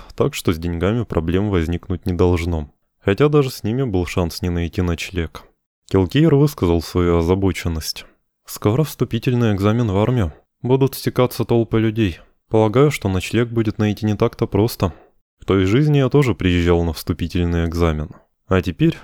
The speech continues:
как у выпускника, у меня столько дорог. И самое широкое — вступление в армию. Выпускник магического университета куда перспективнее обычного солдата.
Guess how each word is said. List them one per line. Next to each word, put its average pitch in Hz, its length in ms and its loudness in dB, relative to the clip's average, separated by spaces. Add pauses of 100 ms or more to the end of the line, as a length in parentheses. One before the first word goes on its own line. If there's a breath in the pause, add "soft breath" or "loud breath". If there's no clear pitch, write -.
как 95 200 -2
у 95 60 2
выпускника, 90 760 -2 (160)
у 95 60 -6
меня 90 220 0
столько 113 480 -2
дорог. 90 460 0 (360)
И 90 100 0
самое 87 400 0
широкое — 123 680 0
вступление 87 640 0
в 82 160 0
армию. 82 440 0 (460)
Выпускник 101 540 2
магического 90 640 0
университета 90 720 2
куда 120 240 2
перспективнее 107 840 0
обычного 82 500 -2
солдата. 85 680 0